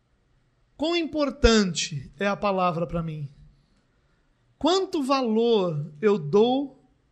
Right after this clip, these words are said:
a essa palavra diariamente? Quanto tempo eu separo pra leitura bíblica?" A gente não tá falando aqui de uma leitura da Bíblia em um ano, a gente tá falando de um trecho no qual nós podemos meditar.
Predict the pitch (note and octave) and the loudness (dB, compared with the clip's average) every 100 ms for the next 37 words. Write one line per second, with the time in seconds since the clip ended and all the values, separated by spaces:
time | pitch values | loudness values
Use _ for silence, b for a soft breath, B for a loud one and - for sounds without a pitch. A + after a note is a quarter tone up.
0 | _ G#3 G3+ A3+ - - A#3 G3 E3+ D#3+ | _ -2 0 2 -2 -2 -2 0 0 -2
1 | D#3+ D3+ D3 - D#3+ E3+ E3 D#3 D3+ D3 | -8 -10 -12 -10 -4 -2 -4 -6 -8 -10
2 | - B B B B3+ D#4 F#4 D#4+ E4 - | -14 B B B -4 -2 -2 -4 -8 -4
3 | C4 A#3+ G#3+ F3 D3 D3+ C#3 - G3 - | 0 2 2 -2 -8 -12 -12 -6 -4 -2
4 | G#3 F#3+ F3 E3 D3+ D#3+ _ - G3 F#3 | -4 -2 -2 -2 -8 -12 _ -8 -6 -4
5 | F3+ F3+ F3 D3+ C#3+ B2 B2 - _ _ | -4 -6 -8 -6 -8 -12 -14 -20 _ _
6 | _ _ _ _ _ _ _ _ F#3+ D4+ | _ _ _ _ _ _ _ _ -6 -4
7 | E4 D4+ D4 C#4 B3+ A#3 - F#3+ G#3 G3 | -6 -4 -2 0 0 -2 -4 -4 -2 -2
8 | G3 G#3 F#3 F3+ E3+ E3 F3 F3+ F3+ F#3 | -2 -2 0 0 -2 -4 -6 -4 0 2
9 | F#3+ F#3+ G3 F#3+ b b b b - D#3+ | 0 -2 -6 -10 b b b b -10 -8
10 | F3+ G3 A3 A3 A3+ F#3 C#4 D#4 - A#3+ | -4 -4 -2 -2 -2 -2 -4 -8 -4 0
11 | B3 A3+ - - B2 - _ _ _ _ | 0 -2 -6 -10 -12 -18 _ _ _ _
12 | G3+ G3+ G#3 G#3 G#3 G#3 F3+ F3+ D#3 F3 | -8 -4 -4 -4 -6 -6 -6 -4 -6 -6
13 | D3+ D3+ D#3 B2 - | -8 -6 -8 -8 -14